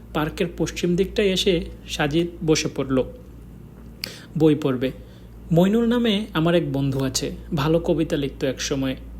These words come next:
একবার একটি কবিতা লিখে সে বিশ্ববিদ্যালয়ে হইচই ফেলে দিয়েছিল। সেই কবিতার সবটা আমার মনে নেই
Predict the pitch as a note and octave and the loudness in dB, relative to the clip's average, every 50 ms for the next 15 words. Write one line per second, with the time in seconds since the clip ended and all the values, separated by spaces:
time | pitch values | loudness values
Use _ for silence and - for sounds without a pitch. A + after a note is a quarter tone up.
0 | - - D3+ C#3 C#3 C#3+ E3 E3+ F3+ F3 E3+ - A#3 G#3 E3+ E3 - - E3+ D3+ | -6 -4 -2 -2 2 2 4 4 4 2 2 2 2 4 4 2 4 2 2 2
1 | D#3+ D#3 F3+ F3+ F3+ F#3 F#3 G#3 G#3 E3 D#3 E3+ - - E3+ D#3+ C#3 D3 D3 - | 4 2 2 2 2 4 4 4 4 4 2 0 -2 -2 0 0 0 0 0 0
2 | - E3 E3 F3 E3+ - F#3+ F#3+ F#3+ E3+ - D#3 D#3+ F3+ F3 - F#3 F3 - D#3 | 0 2 2 2 2 2 2 2 2 2 2 2 2 2 2 2 0 0 0 0
3 | C#3+ C#3+ C3+ C#3 C#3 C3+ C3+ - D3 C3+ C3 - - - - - - - - - | 0 0 0 0 0 0 0 0 0 0 0 -2 -6 -12 -18 -18 -18 -18 -18 -20
4 | - - - - - G3+ G3+ G3 - G3 F3 F#3 F#3 A3+ G#3+ - - - F#3+ F3 | -20 -12 -8 4 8 8 8 10 8 4 4 4 6 6 4 4 4 2 0 -2
5 | F3+ - A3 F#3+ F3+ E3+ E3 D#3 D3 C#3+ D3 D#3+ E3 D3+ C3 B2 | 2 2 2 4 4 4 4 4 4 4 4 4 4 2 2 0